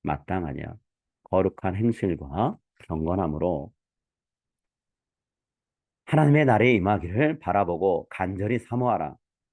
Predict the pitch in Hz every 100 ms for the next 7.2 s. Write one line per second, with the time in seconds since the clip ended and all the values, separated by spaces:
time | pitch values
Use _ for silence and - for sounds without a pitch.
0 | _ 92 90 80 85 147 226 - _ _
1 | - 135 147 143 110 120 - 95 - 104
2 | - - 120 - - 123 78 - _ _
3 | _ - 117 110 131 127 123 143 135 139
4 | 139 87 85 135 - 95 101 107 87 90
5 | 85 78 85 71 - _ _ _ _ _
6 | _ _ _ _ _ _ _ 85 80 92
7 | 85